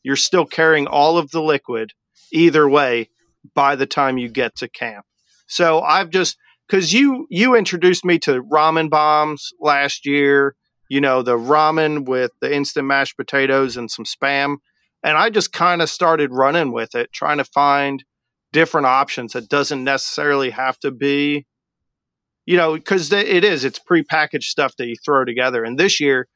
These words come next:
and I'm really excited about turkey dinner. We're gonna have a turkey dinner this year. I bought a, a one pound can of chunk white meat chicken, a single serving size can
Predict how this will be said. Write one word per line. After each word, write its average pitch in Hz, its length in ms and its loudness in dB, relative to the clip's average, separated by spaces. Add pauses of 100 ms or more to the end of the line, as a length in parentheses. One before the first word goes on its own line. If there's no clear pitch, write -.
(220)
and 131 100 0
I'm 147 220 0
really 156 240 6
excited 147 480 0
about 120 300 0
turkey 135 340 -4
dinner. 117 380 -6 (480)
We're 143 120 0
gonna 151 200 0
have 135 160 -2
a 123 40 -8
turkey 139 340 -6
dinner 135 280 -2
this 113 260 -8
year. 107 240 -14 (920)
I 123 140 0
bought 135 400 2 (640)
a, 120 500 -2 (360)
a 123 280 2
one 165 300 2
pound 170 400 -2
can 156 320 -2
of 135 180 0 (300)
chunk 156 340 -2
white 143 280 2
meat 143 240 0
chicken, 131 480 -4 (920)
a 120 460 -2 (240)
single 185 380 0
serving 175 460 2
size 160 480 0
can 151 440 -4